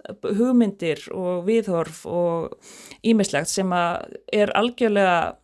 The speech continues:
ómarkvert í einu samhengi en einhvern veginn svo undarlegt í öðru. Fyrir utan hvað broddgeltir eru bara sjálfir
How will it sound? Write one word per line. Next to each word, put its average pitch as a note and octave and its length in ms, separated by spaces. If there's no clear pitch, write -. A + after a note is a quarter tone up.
ómarkvert F#3+ 960
í G3 400
einu B3 260
samhengi B3+ 680
en G3+ 480
einhvern G#3 300
veginn G3 240
svo F#3+ 420
undarlegt G#3 680
í F#3+ 180
öðru. F#3+ 400
Fyrir G#3 320
utan A3+ 140
hvað G3+ 160
broddgeltir G#3+ 640
eru G3 220
bara F#3 300
sjálfir G3+ 520